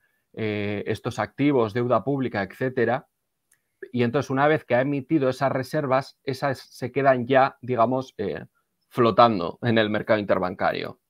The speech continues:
Mientras que estos son préstamos y tienen una fecha de vencimiento. Entonces, como hemos visto en uno de los balances anteriores, en el momento en el que se repaga ese préstamo,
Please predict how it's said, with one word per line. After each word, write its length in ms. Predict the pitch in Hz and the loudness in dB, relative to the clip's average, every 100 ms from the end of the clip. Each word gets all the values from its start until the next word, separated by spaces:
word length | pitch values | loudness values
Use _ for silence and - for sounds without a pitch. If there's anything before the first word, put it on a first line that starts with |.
| - _ _ _ _ | -20 _ _ _ _
Mientras 340 | - 123 208 - | -8 -2 -2 -2
que 80 | 147 | -6
estos 200 | 160 - | -4 -4
son 220 | 156 - | -4 -2
préstamos 640 | - 165 - 139 147 160 - | -2 0 0 0 0 -8 -10
y 100 | 120 | -6
tienen 280 | 139 139 139 | -4 -2 -2
una 180 | 135 | -4
fecha 300 | 123 131 143 | -4 -6 -2
de 60 | 127 | -2
vencimiento. 840 | 110 98 101 95 92 - - - _ _ _ _ | -2 -4 -6 -6 -6 -8 -14 -18 _ _ _ _
Entonces, 600 | 117 104 135 127 101 92 | -10 -2 -2 0 -6 -4
como 180 | 110 117 | -4 0
hemos 240 | 147 131 | 0 0
visto 260 | 147 - 113 | -2 0 -2
en 80 | 120 | -2
uno 120 | 131 | 0
de 60 | |
los 140 | 135 117 | -2 2
balances 520 | 123 131 127 127 120 | 4 4 2 -6 -4
anteriores, 720 | 120 120 123 143 120 120 - | -6 -2 0 0 0 -4 -6
en 120 | 113 | -6
el 100 | 113 | -4
momento 340 | 110 117 123 143 | -4 -4 -2 -2
en 60 | |
el 120 | 139 131 | -4 -4
que 100 | 120 | -6
se 180 | 127 117 | -2 -2
repaga 680 | 107 101 131 135 110 101 - _ _ _ | -2 0 2 4 4 0 -4 _ _ _
ese 260 | 113 117 127 | -8 -4 -2
préstamo, 720 | - 139 135 120 113 127 | 0 0 2 0 2 -4